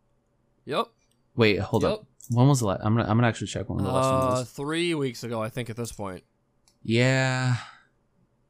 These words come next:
Speaker 2: No way. The last one was still the Area fifty-one one. Oh my god.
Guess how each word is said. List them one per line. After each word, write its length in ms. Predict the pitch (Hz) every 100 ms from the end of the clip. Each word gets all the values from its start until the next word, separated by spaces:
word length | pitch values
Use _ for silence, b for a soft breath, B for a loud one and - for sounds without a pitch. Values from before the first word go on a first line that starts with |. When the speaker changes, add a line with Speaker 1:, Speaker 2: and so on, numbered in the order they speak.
| -
Speaker 2:
No 500 | 120 123 135 135 135
way. 240 | 127 123
The 100 | 117
last 280 | 120 123 135
one 100 | 160
was 100 | 151
still 360 | - - 151 147
the 180 | 143 143
Area 220 | 131 143
fifty-one 680 | 143 - 139 127 135 147 151
one. 320 | 151 143 131
Oh 240 | 135 139 143
my 200 | 139 123
god. 800 | 117 135 131 135 131 127 113